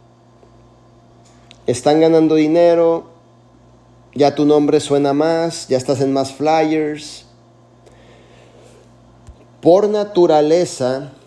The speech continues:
tanto chicas como chicos, vas a ser atractivo para ellos.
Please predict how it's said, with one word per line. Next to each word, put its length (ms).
tanto 420
chicas 600
como 320
chicos, 880
vas 200
a 60
ser 160
atractivo 800
para 280
ellos. 800